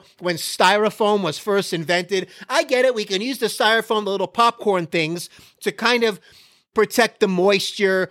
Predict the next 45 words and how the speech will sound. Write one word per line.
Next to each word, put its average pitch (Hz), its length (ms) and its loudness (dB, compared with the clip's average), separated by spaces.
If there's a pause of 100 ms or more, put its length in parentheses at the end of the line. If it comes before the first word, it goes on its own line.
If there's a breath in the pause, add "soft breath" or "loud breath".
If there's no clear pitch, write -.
when 175 160 -4
you're 180 180 -2
shipping 190 420 -2
certain 190 380 -2
things 175 360 -4
and 175 120 -2
all. 170 220 2
And 196 140 -2
those 269 200 2
things 202 220 0
are 185 80 2
actually 175 260 0
kind 170 200 0
of 160 80 -4
annoying 165 380 0
in 151 100 -2
itself. 262 440 -2 (180 loud breath)
Those 185 140 -4
little 208 140 2
popcorn 208 560 2 (360 soft breath)
b-, 165 140 -10 (180)
styrofoam 202 600 0
balls 180 260 4
fly 196 260 2
all 185 160 4
over 185 160 0
the 175 100 -2
place. 180 460 0 (260 soft breath)
And 233 160 -4
they're 294 100 -2
just, - 360 -4 (180)
I 339 120 2
don't 226 140 0
know 160 240 4 (100)
if 170 100 -4
those 226 200 2
things 208 280 -2
even 185 260 0
break 175 360 0
down. 143 360 0 (140)
One 302 320 0
day, 226 360 0 (160 loud breath)
it's 160 160 -8
gonna 180 200 -2
be 175 420 -2